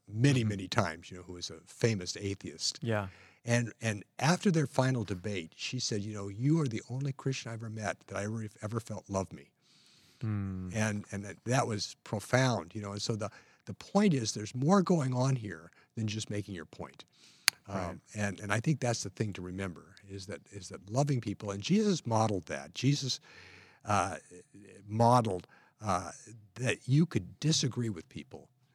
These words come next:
Speaker 1: and still love 'em, and, and, uh, rather than avoiding them or canceling them or anything like that. I mean, he goes to,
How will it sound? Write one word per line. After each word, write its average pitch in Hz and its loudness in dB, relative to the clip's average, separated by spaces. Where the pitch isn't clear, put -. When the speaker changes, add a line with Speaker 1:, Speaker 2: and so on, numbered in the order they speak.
Speaker 1:
and 90 -4
still 107 2
love 92 2
'em, 71 -6
and, 87 -8
and, 90 -10
uh, 82 -10
rather 110 2
than 98 -4
avoiding 107 0
them 98 -6
or 90 -12
canceling 107 0
them 90 -8
or 85 -10
anything 98 -6
like 98 -2
that. 107 0
I - -4
mean, 98 -4
he 107 0
goes 123 2
to, 110 -2